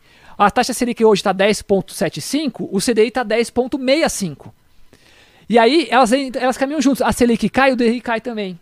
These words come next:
A Selic sobe, o C-, o C D I também sobe. Por causa desse mecanismo que funciona.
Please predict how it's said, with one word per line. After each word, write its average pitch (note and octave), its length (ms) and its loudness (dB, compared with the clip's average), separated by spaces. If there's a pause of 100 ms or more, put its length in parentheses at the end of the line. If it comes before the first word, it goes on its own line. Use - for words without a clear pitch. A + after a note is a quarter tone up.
(120)
A G#3 200 -2
Selic G#3+ 340 -6
sobe, C4 320 -4
o G3+ 140 0
C-, G3+ 300 2
o G3 80 8
C G#3 200 0
D G#3 100 4
I G#3 60 0
também A3+ 200 2
sobe. F#3 340 4 (640)
Por B3+ 160 4
causa B3 240 0
desse B3+ 220 -2
mecanismo C4+ 580 -2
que A3+ 100 -6
funciona. D#3 440 -8